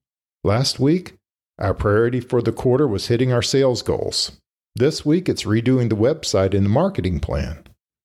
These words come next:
The visionary leader always has more ideas and bandwidth.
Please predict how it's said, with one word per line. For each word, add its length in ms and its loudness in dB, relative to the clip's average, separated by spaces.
The 140 -2
visionary 680 2
leader 600 0
always 600 2
has 360 0
more 280 2
ideas 560 0
and 220 0
bandwidth. 540 -2